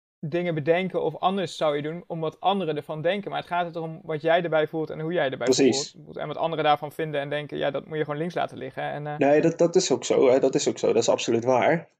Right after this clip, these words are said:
Speaker 2: Eh, alleen, kijk, als dat Rick van Tricht zou zijn, die zou zeggen, "Ja, je hebt een, eh, een, een non-prestatie geleverd, ik zet je uit de selectie."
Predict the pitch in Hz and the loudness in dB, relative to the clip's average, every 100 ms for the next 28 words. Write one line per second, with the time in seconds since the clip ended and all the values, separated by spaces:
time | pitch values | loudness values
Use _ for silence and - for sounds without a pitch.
0 | - 120 113 113 113 113 113 - 123 120 | 0 4 4 6 4 4 0 0 2 6
1 | 120 120 120 120 - _ _ _ _ _ | 8 6 2 -6 -12 _ _ _ _ _
2 | _ 131 120 - 131 127 - 127 120 127 | _ 0 0 0 2 2 2 0 0 0
3 | - 117 143 156 - 113 113 120 123 117 | -2 -2 0 0 0 2 2 0 0 -2
4 | 113 123 117 117 104 107 113 110 110 - | 0 0 4 6 6 4 4 4 2 0
5 | 117 113 104 - 117 107 - 113 117 143 | -2 0 0 0 -2 -6 -8 -2 4 4
6 | 147 - 127 - 110 - 120 120 113 110 | 2 -6 -2 2 4 4 0 2 2 2
7 | - 120 - 123 120 120 117 120 123 139 | -2 -4 0 0 0 -2 -2 -4 -2 0
8 | - - 131 | 0 -4 -6